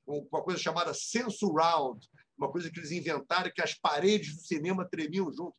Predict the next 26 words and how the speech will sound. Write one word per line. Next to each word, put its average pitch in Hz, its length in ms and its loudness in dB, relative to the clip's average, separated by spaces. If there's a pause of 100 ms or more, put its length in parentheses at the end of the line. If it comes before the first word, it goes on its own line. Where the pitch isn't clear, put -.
(260)
Parecia 185 360 0
que - 60 -12
o - 40 -16
cinema 208 240 2
ia 208 80 4
desabar 190 580 4
dentro 170 240 -8
da 143 140 -2
gente. 131 340 -6 (200)
Era 139 140 -2
um - 80 -2
filme 165 280 -6
também 151 340 -4
de, 135 180 -10
de 123 140 -14
catástrofe, 180 720 -2 (380)
com 147 180 -8
Charlton 202 420 2
Heston 175 400 2
fazendo 147 280 -2
o 156 80 -8
personagem 156 440 -4
principal, 165 600 0 (180)
com 165 80 2
Ava 165 220 4
Gardner. 165 520 2